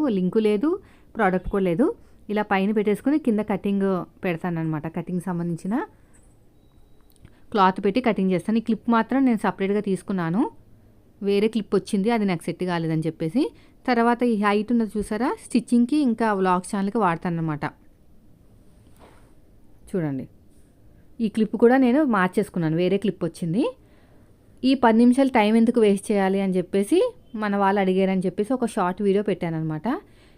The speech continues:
ఇంకా స్కూల్కి వెళ్ళిపోయానండి. పెద్ద పిల్లలు ఆడుకుంటున్నారు ఈరోజు,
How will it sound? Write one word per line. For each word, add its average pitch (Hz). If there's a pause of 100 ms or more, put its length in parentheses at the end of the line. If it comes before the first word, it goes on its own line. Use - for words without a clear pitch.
(200)
ఇంకా 220 (140)
స్కూల్కి 233
వెళ్ళిపోయానండి. 190 (560)
పెద్ద 202
పిల్లలు 226
ఆడుకుంటున్నారు 180
ఈరోజు, 160